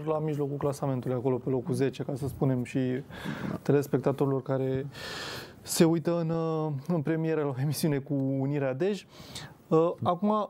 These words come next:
multă lume se întreabă care este principala ta calitate ca antrenor de a reușit să te impui într-un timp relativ, uh, scurt, fie că vorbim de Liga a treia, fie că vorbim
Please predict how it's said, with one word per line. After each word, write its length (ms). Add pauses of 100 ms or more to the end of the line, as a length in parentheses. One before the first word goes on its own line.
multă 300
lume 200
se 120
întreabă 360
care 200
este 600 (100)
principala 760
ta 460
calitate 840 (300)
ca 180
antrenor 640 (120)
de 140
a 100
reușit 420
să 120
te 140
impui 520 (180)
într-un 320
timp 200
relativ, 500
uh, 180
scurt, 720
fie 180
că 100
vorbim 300
de 80
Liga 200
a 60
treia, 260
fie 220
că 120
vorbim 560